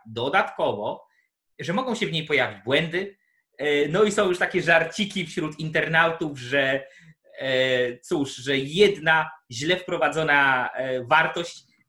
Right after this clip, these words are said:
e, jedne złe dane podane przez Michała Rogalskiego i może to doprowadzić do, e, całkowitego lockdownu całego kraju. E, natomiast sam zainteresowany mówi, do czego tak naprawdę ten arkusz może posłużyć. I to jest ważne.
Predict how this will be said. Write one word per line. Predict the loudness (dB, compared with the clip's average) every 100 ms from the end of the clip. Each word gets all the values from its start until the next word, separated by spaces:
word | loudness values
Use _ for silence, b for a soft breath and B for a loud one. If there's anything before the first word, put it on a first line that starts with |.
| -10
e, | -8
jedne | -2 -2 0 -4
złe | -4 -2 0 2
dane | 2 2 0
podane | -4 0 0 0
przez | -4 -10
Michała | -6 0 2
Rogalskiego | 2 0 -2 -6 -4 -6 B B -8
i |
może | -2 -2 -2
to | -6
doprowadzić | -6 -2 -2 -4 -2
do, | -2 -4 b b b -8
e, | -2 0 0 -4 0
całkowitego | 0 0 -2 0 2
lockdownu | 2 2 2 2 -2
całego | -2 -2 -4
kraju. | 2 4 4 0 -4 _ _ _ _ _ -4
E, | -2 0 -2 -4 -4
natomiast | -2 0 2 2 0 0
sam | 0
zainteresowany | 2 0 -4 -6 -2 -2 -2 -6 -8 _ _ _
mówi, | -8 -8 -8 -8 -8 -10 _ _ _ _ _ _
do | -10 -6
czego | 0 0 2
tak | 0
naprawdę | -2 0 0 0
ten | -6 -4
arkusz | -4 -4 -14 _ _ _
może | -8 -4 -2 -2
posłużyć. | -4 -8 -14 -18 -18
I | -8
to | -2
jest | 0 0
ważne. | -4 -10 -14